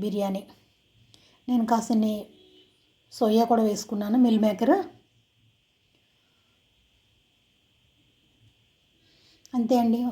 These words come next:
ఫైవ్ మినిట్స్లో బియ్యం ఎర్రగా వేగిపోయినాయి. ఇప్పుడు మనం ఎంతైతే బియ్యం తీసుకున్నామో దానికి, మన బియ్యానికి ఎన్ని నీళ్ళు పడతాయి, మనం రెగ్యులర్గా వండుకునే రైసేనండి ఇవి,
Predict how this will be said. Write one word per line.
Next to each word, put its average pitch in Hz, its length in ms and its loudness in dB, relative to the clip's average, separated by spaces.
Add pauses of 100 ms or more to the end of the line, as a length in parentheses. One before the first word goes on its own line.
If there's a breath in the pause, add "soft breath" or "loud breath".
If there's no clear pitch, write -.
ఫైవ్ 226 220 2
మినిట్స్లో 233 380 0
బియ్యం 226 300 2
ఎర్రగా 214 320 0
వేగిపోయినాయి. 214 600 2 (1080)
ఇప్పుడు 220 220 -8 (120)
మనం 233 180 2 (480 loud breath)
ఎంతైతే 269 480 4
బియ్యం 233 320 2
తీసుకున్నామో 220 520 -2 (100)
దానికి, 233 340 2 (1080)
మన 277 140 4 (100)
బియ్యానికి 285 480 6
ఎన్ని 262 160 4
నీళ్ళు 277 220 6
పడతాయి, 262 320 2
మనం 254 180 4
రెగ్యులర్గా 247 420 2
వండుకునే 254 360 4
రైసేనండి 240 680 2
ఇవి, 302 140 2